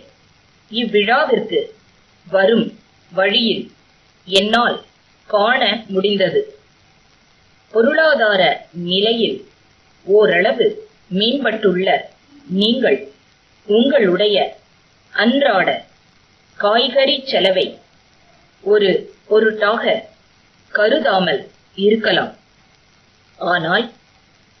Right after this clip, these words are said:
வாங்குபவர்களுடைய எண்ணிக்கையையும்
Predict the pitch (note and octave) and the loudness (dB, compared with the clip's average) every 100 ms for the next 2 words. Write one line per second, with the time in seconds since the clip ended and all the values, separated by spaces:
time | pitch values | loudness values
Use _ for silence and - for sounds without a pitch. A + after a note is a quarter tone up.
0 | _ _ _ _ _ _ F3 G3+ B3+ D#4 | _ _ _ _ _ _ -4 0 0 0
1 | E4+ A#3 G#3 A3 A3 F3 F#3+ F#3+ - - | -2 -2 0 0 0 0 0 0 0 -4
2 | - _ _ _ _ _ _ _ _ F#3 | -16 _ _ _ _ _ _ _ _ -8
3 | G#3 A#3+ D#4+ - C4+ A3+ G3 E3+ A3+ | -2 -2 -2 -6 -4 -2 -2 -2 -2